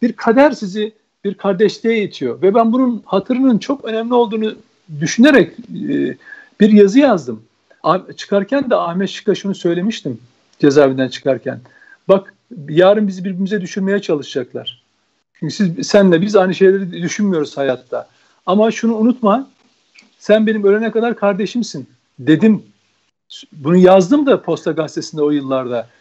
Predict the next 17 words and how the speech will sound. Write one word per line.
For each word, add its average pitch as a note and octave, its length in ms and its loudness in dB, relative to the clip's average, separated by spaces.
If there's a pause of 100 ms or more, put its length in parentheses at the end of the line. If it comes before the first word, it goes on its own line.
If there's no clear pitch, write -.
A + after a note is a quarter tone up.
(500)
Dedim G#3+ 320 4 (300)
ve D#3 60 2
hatta G#3+ 500 2 (180)
"Ben G3+ 160 -6
ölürsem G#3+ 500 -10
sen, C4 260 -6
sen A3+ 240 -4
ölürsen G#3+ 420 -4
beni B3+ 240 0
mezara G3 400 4
koyarız." D3+ 500 -2 (680)
Yani D#3 240 0
o G#3 160 6
derece G#3+ 360 4
kardeşliğe D#3 640 -8
ben D3+ 120 -6
atıf-, - 420 -12